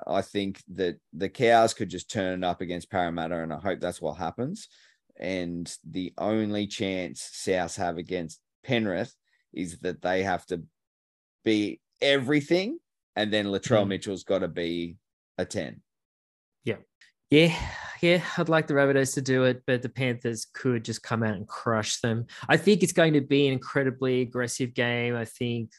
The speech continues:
Speaker 2: the players are gonna have their hearts on their sleeves for that one in particular. I think the Cowboys and Eels will go out and do their jobs. The best team will win, but, um, there'll be so much emotion in the Panthers versus Rabbitohs because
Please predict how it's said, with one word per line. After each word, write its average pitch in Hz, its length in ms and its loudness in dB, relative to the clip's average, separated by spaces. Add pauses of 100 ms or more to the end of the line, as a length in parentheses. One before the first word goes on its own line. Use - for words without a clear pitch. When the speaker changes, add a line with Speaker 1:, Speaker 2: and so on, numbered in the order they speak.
Speaker 2:
the 123 80 -2
players 117 440 0
are 120 40 -6
gonna 117 260 -4
have 113 220 -4
their 110 100 -6
hearts 110 380 -2
on 107 60 -6
their 107 100 -8
sleeves 107 500 -6
for 107 80 -10
that 107 220 -6
one 110 180 -6
in 107 80 -10
particular. 117 680 -6 (460)
I 120 60 0
think 117 200 2
the - 60 -12
Cowboys 117 380 4
and 113 80 -6
Eels 117 320 -2
will 113 60 -2
go 110 160 -2
out 107 120 -2
and 110 120 -8
do 110 120 -6
their 107 140 -8
jobs. 113 540 -4 (480)
The 110 60 -14
best 110 240 -6
team 117 180 -6
will 107 120 -8
win, 131 320 -4 (500)
but, 110 300 0 (180)
um, 104 460 -8 (180)
there'll 117 140 2
be 113 120 -4
so 113 280 -2
much 110 200 -6
emotion 104 500 -8
in 98 200 -14
the 95 60 -20
Panthers 101 420 -12
versus 101 220 -12
Rabbitohs 107 540 -8
because - 540 -8